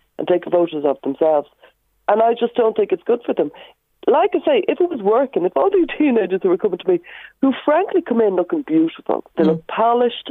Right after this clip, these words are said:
Speaker 1: they look poised, their makeup is fabulous, and they're shattered inside. And
Speaker 2: Mm.
Speaker 1: that's what I see.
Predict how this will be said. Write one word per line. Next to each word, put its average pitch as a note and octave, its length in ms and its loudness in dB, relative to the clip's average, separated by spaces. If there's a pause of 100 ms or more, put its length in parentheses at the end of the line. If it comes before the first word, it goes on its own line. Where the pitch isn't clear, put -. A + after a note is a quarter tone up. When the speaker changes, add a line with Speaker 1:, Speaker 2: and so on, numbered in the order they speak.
Speaker 1:
they - 80 -2
look D#3+ 220 0
poised, F3 560 2 (280)
their C#3+ 100 0
makeup F3 420 0
is E3 80 0 (140)
fabulous, D3+ 420 0 (380)
and E3+ 120 2
they're E3 120 2
shattered D#3 460 0
inside. C3+ 520 -4 (560)
And - 120 0
Speaker 2:
Mm. D#3+ 80 0
Speaker 1:
that's F3+ 340 0
what F3 80 0
I D#3 180 2 (140)
see. - 180 -6